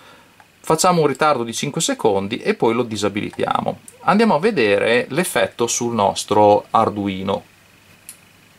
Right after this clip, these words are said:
Sulla porta seriale viene evidenziato lo stato del comando, quindi siamo partiti con chiudi, adesso disabilitiamo chiudi,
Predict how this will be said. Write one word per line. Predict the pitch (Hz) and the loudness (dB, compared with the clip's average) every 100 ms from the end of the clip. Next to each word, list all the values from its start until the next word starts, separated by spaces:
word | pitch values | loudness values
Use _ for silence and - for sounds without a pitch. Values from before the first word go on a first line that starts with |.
| _ _ _ | _ _ _
Sulla | - 117 | -4 0
porta | 123 170 175 | 2 0 0
seriale | 175 254 247 160 185 240 262 | -2 -2 0 0 2 0 -2
viene | 160 139 127 127 120 117 - - - | 0 0 2 0 0 -2 -6 -14 -8
evidenziato | 120 123 170 - 98 - | -6 -4 -2 0 0 2
lo | 135 | 0
stato | - 104 | 2 0
del | 104 98 | 0 -2
comando, | 98 92 95 98 | -2 -2 -4 -6
quindi | - 110 | -6 -4
siamo | 98 123 | -2 -2
partiti | 127 131 147 113 | -2 -4 -4 -2
con | 120 123 | -2 0
chiudi, | 180 190 220 240 262 | 0 2 2 0 -2
adesso | - 113 113 - | -2 0 0 0
disabilitiamo | 107 165 151 123 113 110 107 113 | -2 2 2 0 -2 0 -2 -2
chiudi, | 113 95 95 160 | -4 -4 0 0